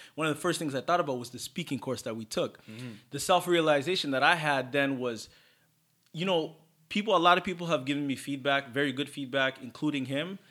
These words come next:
Speaker 1: as to, "Man, you look like you're comfortable on stage when you're speaking. You got that, you're in your element." Going into that,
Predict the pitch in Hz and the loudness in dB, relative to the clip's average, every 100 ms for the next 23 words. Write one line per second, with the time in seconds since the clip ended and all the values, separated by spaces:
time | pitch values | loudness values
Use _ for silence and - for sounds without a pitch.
0 | _ - 131 123 - 131 127 143 147 123 | _ -4 -4 -4 -6 -4 -4 0 0 0
1 | 127 151 156 147 123 - 131 113 151 131 | -2 -2 0 0 0 -6 -12 -8 -8 -8
2 | 131 120 123 110 - - 139 135 113 - | -8 -6 -6 -6 -10 -10 -6 -4 -6 -10
3 | 117 110 - 156 143 139 113 107 117 131 | -10 -10 -10 -8 -8 -8 -10 -10 -6 -4
4 | 123 127 117 123 131 143 131 123 135 143 | -4 -4 -6 -8 -4 -2 -2 -2 -2 -2
5 | 120 101 - _ - - _ - 113 165 | -4 -8 -16 _ -20 -20 _ -14 -4 -2
6 | 240 208 226 190 135 123 117 - | 0 0 -2 0 2 2 0 -8